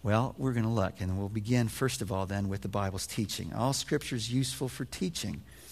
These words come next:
what does the Bible say? The first thing the Bible says is this. Compassion is at the heart of God's character.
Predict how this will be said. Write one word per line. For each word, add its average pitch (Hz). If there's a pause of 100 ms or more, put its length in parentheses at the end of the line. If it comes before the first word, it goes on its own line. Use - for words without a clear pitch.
(260)
what 160
does 156
the 151
Bible 135
say? 92
The 101
first -
thing 214
the 180
Bible 117
says 98
is 98
this. 101 (560)
Compassion 123 (480)
is 113
at 110
the 101
heart 104
of -
God's 92
character. 92